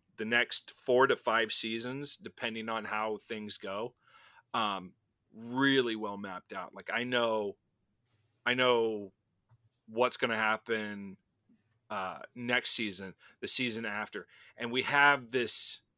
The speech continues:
this whole arc that, especially in the last season, uh, is gonna be really powerful, uh, I think. But again, we're, it, it, especially starting next season, I have to start planting the seeds for all of that.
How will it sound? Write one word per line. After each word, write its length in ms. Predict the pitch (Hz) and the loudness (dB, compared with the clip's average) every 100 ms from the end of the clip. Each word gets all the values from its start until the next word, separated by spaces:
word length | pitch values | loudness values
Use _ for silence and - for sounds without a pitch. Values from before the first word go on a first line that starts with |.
| - | -12
this 160 | 113 - | -8 -4
whole 300 | - 147 - | 0 0 0
arc 400 | 117 120 104 - | 2 2 2 -4
that, 140 | 113 107 | -8 -4
especially 600 | - 160 160 165 147 - | 0 2 2 2 -2 -2
in 180 | 123 | -6
the 80 | 113 | -4
last 500 | 101 98 101 113 - | -6 -2 2 2 0
season, 500 | - 92 82 76 73 _ _ _ _ _ _ | -4 -6 -10 -16 -20 _ _ _ _ _ _
uh, 380 | 110 101 90 80 - _ | -2 -2 -2 -6 -10 _
is 140 | 123 110 | -6 0
gonna 180 | 127 120 | 0 0
be 500 | 113 107 95 87 - _ _ _ _ _ _ _ _ | -2 -4 -8 -14 -20 _ _ _ _ _ _ _ _
really 760 | 143 131 123 135 135 135 107 98 | -14 -10 -4 2 4 4 0 -4
powerful, 720 | - 98 87 78 - 50 - _ _ _ _ _ _ _ - | -6 -4 -4 -8 -12 -14 -16 _ _ _ _ _ _ _ -8
uh, 240 | 208 85 - | -6 -6 -6
I 120 | 95 | -10
think. 420 | - 82 - - _ _ | -10 -12 -14 -20 _ _
But 280 | 139 123 107 _ - | 6 6 4 _ -6
again, 420 | 131 113 160 117 | -4 4 4 4
we're, 300 | 110 135 151 160 - 92 - - | 2 4 4 0 -10 -20 -20 -12
it, 180 | 143 - | -10 -10
it, 180 | 98 - _ _ _ _ _ - | -16 -20 _ _ _ _ _ 0
especially 560 | 143 - 202 - 147 | 2 6 4 4 -2
starting 520 | 117 - 151 143 131 113 | 0 6 6 6 2 2
next 240 | 165 - | 2 2
season, 320 | - 107 101 - | 0 -2 -6 -4
I 140 | 131 | 0
have 160 | 170 196 | 0 -2
to 60 | 131 | -4
start 260 | - 127 - | -2 -2 -2
planting 460 | 143 143 139 110 | -6 -4 -8 -12
the 60 | 98 | -8
seeds 420 | - 160 180 170 | -6 -6 -6 -8
for 200 | - 85 | -8 -8
all 200 | 73 55 | -8 -10
of 120 | 69 | -14
that. 220 | - - | -18 -20